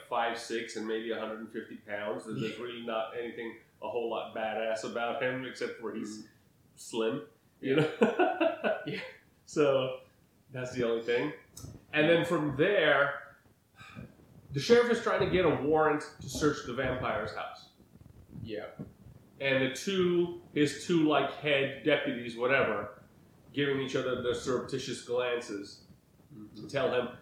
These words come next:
Speaker 1: "Sorry, Sheriff, yeah, the D A is not giving you that."
Speaker 2: Mm.
Speaker 1: And now he decides he's gonna take matters into his own hand.
Speaker 2: Yeah.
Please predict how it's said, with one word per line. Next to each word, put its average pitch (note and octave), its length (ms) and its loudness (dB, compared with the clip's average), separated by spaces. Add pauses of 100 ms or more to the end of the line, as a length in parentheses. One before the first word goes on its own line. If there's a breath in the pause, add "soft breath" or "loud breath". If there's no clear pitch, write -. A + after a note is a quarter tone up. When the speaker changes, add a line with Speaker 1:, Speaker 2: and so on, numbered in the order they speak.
(240 loud breath)
Speaker 1:
"Sorry, F#3+ 420 6
Sheriff, D3+ 480 4
yeah, D3 400 2
the B2+ 80 -10
D C#3+ 160 -2
A C3 80 0
is B2+ 140 -2
not B2+ 280 -2
giving A2+ 260 -4
you G#2+ 160 -6
that." G2 400 -8 (240)
Speaker 2:
Mm. A2+ 580 -8 (180)
Speaker 1:
And B2+ 160 2
now C#3 240 4
he D3+ 80 0
decides C3+ 400 0
he's C3+ 140 -2
gonna B2+ 220 4
take B2 200 -2
matters A#2+ 420 4
into A2 220 -4
his A2 240 -6
own A2 340 -2
hand. E2+ 140 -12 (560)
Speaker 2:
Yeah. G2+ 220 -6